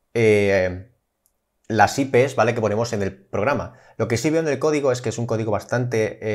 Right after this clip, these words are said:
eh, simple y que quizás podamos interceptarlo o quizás podríamos inyectar comandos, ¿vale? Para ver qué podemos ejecutar, ¿vale? Vamos a ver si esto ha acabado. Vale, esto ha acabado ya. Y por un lado vemos que tenemos la versión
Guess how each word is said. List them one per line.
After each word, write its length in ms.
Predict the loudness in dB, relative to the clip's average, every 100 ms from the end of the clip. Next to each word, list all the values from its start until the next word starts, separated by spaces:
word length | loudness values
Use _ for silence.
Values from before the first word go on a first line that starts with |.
| -4
eh, 60 | -6
simple 420 | -8 -6 -4 -4
y 60 | -4
que 100 | -4
quizás 420 | -4 -2 -4 -6 _ _
podamos 400 | -2 0 0 -2
interceptarlo 640 | -4 -4 -4 -2 -2 0 -2
o 240 | -2 -6
quizás 240 | -4 -4 -2
podríamos 400 | -2 -2 -4 -6
inyectar 480 | -6 -6 0 0
comandos, 560 | 0 0 0 0 -4 -8 _ _ -2
¿vale? 360 | 0 0 -6 -20 -20 _ _ _ 4
Para 180 | 6 8
ver 160 | 4
qué 100 | 2
podemos 380 | 0 0 -2 -8
ejecutar, 440 | -10 -8 -4 -4 -2
¿vale? 180 | -2
Vamos 240 | -2 -4 -4
a 20 |
ver 100 | -6
si 80 | -8
esto 180 | -6 -4
ha 20 |
acabado. 540 | 0 0 0 -4 -12 _ _ _ _ 0
Vale, 140 | 0
esto 140 | 2
ha 20 | 2
acabado 260 | 2 4
ya. 280 | 2 -2 -4 -20 -20 -20 _ -6
Y 160 | -2
por 120 | 2 6
un 60 |
lado 280 | 6 6 6
vemos 340 | 2 2 -2
que 100 | -2
tenemos 320 | -4 -2 0 2
la 80 |
versión 500 | 2 0 0 0 0